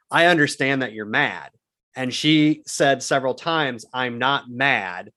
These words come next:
I am hurt and I am disappointed."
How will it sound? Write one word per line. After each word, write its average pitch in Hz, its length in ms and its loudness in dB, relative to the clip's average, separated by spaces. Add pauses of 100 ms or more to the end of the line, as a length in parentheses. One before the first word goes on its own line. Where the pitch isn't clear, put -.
(280)
I 123 160 -4
am 110 180 -4
hurt - 720 0 (520)
and 127 300 -2
I 123 380 6
am 117 300 0
disappointed." 127 840 -4